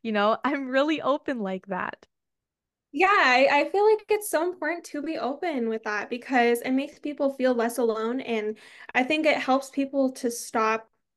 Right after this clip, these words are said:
Speaker 2: the comparison game, because, you know, you're sharing your struggles with other people, and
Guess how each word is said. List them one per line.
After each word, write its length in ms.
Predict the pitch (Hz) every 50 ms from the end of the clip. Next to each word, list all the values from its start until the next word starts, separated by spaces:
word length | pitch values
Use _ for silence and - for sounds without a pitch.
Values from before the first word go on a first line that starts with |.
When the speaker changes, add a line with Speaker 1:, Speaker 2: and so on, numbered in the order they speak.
| _ _ -
Speaker 2:
the 80 | 269
comparison 720 | 269 269 269 247 254 277 294 311 349 339 - 285 247 240 220
game, 380 | 220 214 208 214 214 214 233 226 _ _ _ _ _ _ _ -
because, 640 | 165 160 - 269 247 247 247 254 247 - - - - _ _ _
you 140 | - 262 254
know, 180 | 240 233 226 226
you're 220 | 233 233 240 247 262
sharing 360 | 254 - 269 254 262 262 254
your 80 | 247
struggles 640 | 254 - - - - - 220 220 220 233 240 247 240 -
with 140 | 233 233
other 220 | 220 214 214 220 214
people, 580 | - - - 240 233 - 240 233 233 233 240 233
and 460 | 226 226 220 214 214 208 208 214